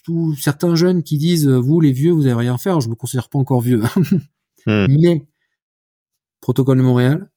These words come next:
Speaker 1: et je vais en rajouter un juste pour, euh, cadeau, mille neuf cent cinquante-neuf,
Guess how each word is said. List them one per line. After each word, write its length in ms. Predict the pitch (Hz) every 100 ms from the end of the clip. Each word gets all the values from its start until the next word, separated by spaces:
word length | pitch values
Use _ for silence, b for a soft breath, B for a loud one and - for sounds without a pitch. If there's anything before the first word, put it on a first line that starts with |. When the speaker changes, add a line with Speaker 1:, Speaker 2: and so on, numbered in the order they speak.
| -
Speaker 1:
et 80 | 110
je 60 |
vais 80 | 117
en 80 | 117
rajouter 380 | 120 120 117 135
un 140 | 143
juste 220 | 123 123
pour, 220 | 120 110
euh, 60 | 104
cadeau, 460 | - 120 151 185 _ _ _ _ _ _ _ _ _ _
mille 140 | - 110
neuf 120 | 113
cent 100 | 120
cinquante-neuf, 680 | 110 113 110 127 139 151